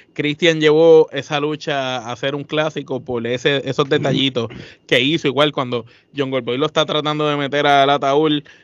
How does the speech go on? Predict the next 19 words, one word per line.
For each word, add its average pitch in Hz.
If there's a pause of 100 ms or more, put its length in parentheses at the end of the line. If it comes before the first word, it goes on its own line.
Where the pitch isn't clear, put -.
(120)
este, 123
no 127
podía 151
con 139
Christian 156
y 139
el 135
mismo 131
Christian 147
se 147
acomoda, 143
tú 143
sabes, 147
Christian 175
jugó 170
para 170
el 151
equipo 143
y 110